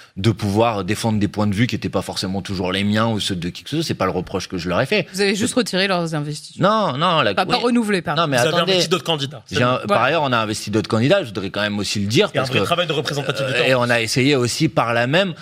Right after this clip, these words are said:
Speaker 1: d'aller dans la direction, dans le sens, c'est jamais parfait,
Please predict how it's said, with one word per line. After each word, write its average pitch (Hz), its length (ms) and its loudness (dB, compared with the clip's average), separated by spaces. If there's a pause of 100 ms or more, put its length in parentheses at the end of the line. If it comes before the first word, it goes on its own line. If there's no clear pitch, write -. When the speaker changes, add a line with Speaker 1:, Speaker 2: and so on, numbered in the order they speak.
(220)
Speaker 1:
d'aller 127 460 0
dans 117 180 2
la 113 140 4
direction, 117 540 0
dans 117 220 2
le 104 40 -4
sens, 175 380 0
c'est - 160 -6
jamais 110 260 -2
parfait, 135 540 -2